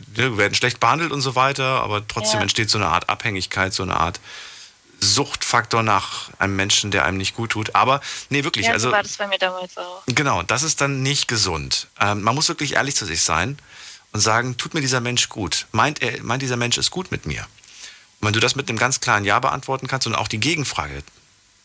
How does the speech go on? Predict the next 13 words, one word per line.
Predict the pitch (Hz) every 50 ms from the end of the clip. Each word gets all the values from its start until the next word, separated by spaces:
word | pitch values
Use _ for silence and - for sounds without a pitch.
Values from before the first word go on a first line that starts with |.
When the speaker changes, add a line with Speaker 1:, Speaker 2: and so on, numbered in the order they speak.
| _ _ _ - - - _ - 98
Speaker 1:
die, | 98 95 90 - 90 - - - - - - - - - 113
ja, | 107 117 123
tue | - - - -
ich | - - 85
auch | 87 -
diesem | - 175 160 139 104
Menschen | 92 80 76 - - - 90
gut | - 87 92 - -
in | - 85 -
irgendeiner | - 92 90 92 82 82 82 85
Art | 82 - -
und | 87 85
Weise? | 67 69 69 69 - -